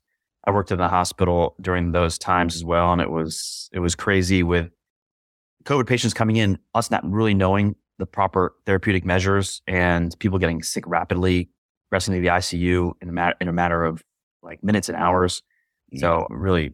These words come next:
Speaker 1: it, it's amazing what you've done. Really appreciate you for all of that.
Speaker 2: Yeah.
Speaker 1: All right, let's get started on the
Speaker 2: Sure.
Speaker 1: basics. And that's how I usually start these
Speaker 2: Okay.
Speaker 1: talks. What, what is, what are the basic functions of the kidney? What, what do they do?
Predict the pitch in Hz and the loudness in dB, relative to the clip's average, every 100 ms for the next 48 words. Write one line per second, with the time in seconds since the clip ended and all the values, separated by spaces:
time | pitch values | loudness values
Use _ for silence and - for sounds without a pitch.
0 | - 80 - 90 98 110 104 78 85 87 | -8 -10 -8 -4 0 2 2 2 2 0
1 | 87 90 80 87 - 85 - - 82 80 | 2 0 -2 -4 -2 -4 -6 -10 -10 -10
2 | - 78 85 80 73 78 - _ _ _ | -8 -4 -4 -4 -4 -4 -4 _ _ _
3 | 98 - - _ _ 101 110 113 135 - | -8 -8 -14 _ _ -2 0 0 -2 -4
4 | 117 120 110 87 - 90 92 95 95 95 | -4 -2 -2 -4 -6 -4 -2 0 0 0
5 | 95 92 - 95 87 104 117 - 85 - | 0 -2 -6 -12 -6 -2 0 0 -2 -2
6 | - - - - 90 87 98 92 92 92 | -10 -14 -16 -10 -4 -2 0 2 2 2
7 | 90 87 - 87 - 90 82 80 - 90 | 2 0 0 0 -2 -6 -8 -8 -6 -2
8 | 104 117 110 - - _ _ _ 135 - | 0 0 0 -6 -12 _ _ _ -2 -2
9 | 139 170 170 131 - 135 165 117 110 113 | 0 2 2 0 -4 -2 0 0 0 0
10 | 110 - 98 - 90 85 - - 92 87 | -2 -2 -2 -2 -2 -4 -4 -4 0 0
11 | 82 82 - 113 - 113 95 85 69 | 0 -4 -4 -2 0 2 2 0 -4